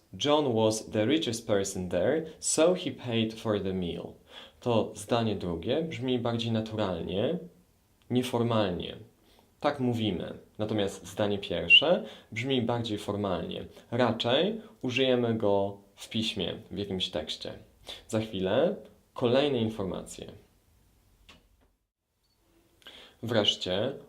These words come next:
używajmy tego typu imiesłowu, by zastąpić zdanie podrzędne czasu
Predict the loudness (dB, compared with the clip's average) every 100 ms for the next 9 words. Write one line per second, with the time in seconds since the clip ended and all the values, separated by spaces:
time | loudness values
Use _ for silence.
0 | _ -6 -4 0 2 4 2 -2 -4 -4
1 | 0 0 0 -4 -4 -4 -4 -4 -6 -8
2 | -4 -2 -2 -4 -14 -10 0 2 2 0
3 | -2 2 0 0 -4 -6 -2 0 0 -4
4 | 0 2 2 0 -4 -4 -6 -4 -4 -4
5 | -2 -2 -2